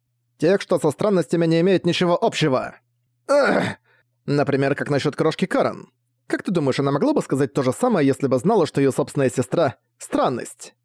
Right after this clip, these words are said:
А как насчет твоей матери? Как ты думаешь, она могла бы сказать то же самое, если бы знала, что ребенок, ради которого она перенесла родовые муки, оказался монстром? А что насчет твоего отца?»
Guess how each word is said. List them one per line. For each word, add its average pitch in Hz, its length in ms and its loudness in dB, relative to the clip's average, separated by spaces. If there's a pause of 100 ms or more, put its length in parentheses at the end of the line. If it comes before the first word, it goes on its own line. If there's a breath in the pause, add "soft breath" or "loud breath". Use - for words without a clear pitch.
(460)
А 123 120 0
как 131 140 -2
насчет 139 260 -2
твоей 139 220 2
матери? - 500 -2 (360)
Как - 160 -4
ты 247 80 0
думаешь, - 520 -4 (360)
она 135 180 0
могла 139 240 2
бы 311 60 -2
сказать 147 300 -2
то 135 100 -2
же 123 100 0
самое, 185 340 0
если 131 200 0
бы 123 100 0
знала, 165 260 2
что - 140 -4
ребенок, 139 380 0
ради 131 180 0
которого 143 340 0
она 131 120 0
перенесла 131 420 0
родовые 131 320 2
муки, 156 400 2 (320)
оказался 156 560 0
монстром? 156 640 -2 (500)
А 131 180 0
что - 160 -2
насчет 139 300 -2
твоего 147 300 2
отца?» 190 460 -2